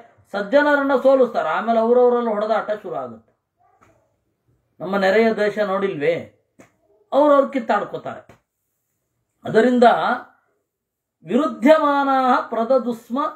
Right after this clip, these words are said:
ತೇ ಕರೇ, ಪರಸ್ಪರ ವಿರೋಧ ಮಾಡ್ಕೊಳ್ತಾ ಇದ್ರು. ವಿವಾದ ಅಂತ್ಯಕ್ಕೆ ಬರಲಿಲ್ಲ, ಕಡೆಗೆ ನಿನ್ನ ಕೈಯಲ್ಲಿ ಕೊಟ್ರು. ಸಮಂ ಸುಧಾಯ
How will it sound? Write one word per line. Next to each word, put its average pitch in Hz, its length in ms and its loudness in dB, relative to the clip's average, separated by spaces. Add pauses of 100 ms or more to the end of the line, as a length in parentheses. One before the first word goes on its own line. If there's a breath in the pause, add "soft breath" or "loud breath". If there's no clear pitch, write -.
(520)
ತೇ 233 200 4
ಕರೇ, 208 600 -2 (500)
ಪರಸ್ಪರ - 560 -2 (680)
ವಿರೋಧ 285 340 2
ಮಾಡ್ಕೊಳ್ತಾ 247 560 -2
ಇದ್ರು. 196 420 -6 (420)
ವಿವಾದ 240 440 2 (480)
ಅಂತ್ಯಕ್ಕೆ 220 500 -8
ಬರಲಿಲ್ಲ, 170 760 -8 (560)
ಕಡೆಗೆ 214 720 2 (300)
ನಿನ್ನ 220 220 0 (140)
ಕೈಯಲ್ಲಿ 196 360 -6
ಕೊಟ್ರು. - 600 -12 (720)
ಸಮಂ 226 440 2
ಸುಧಾಯ 196 580 0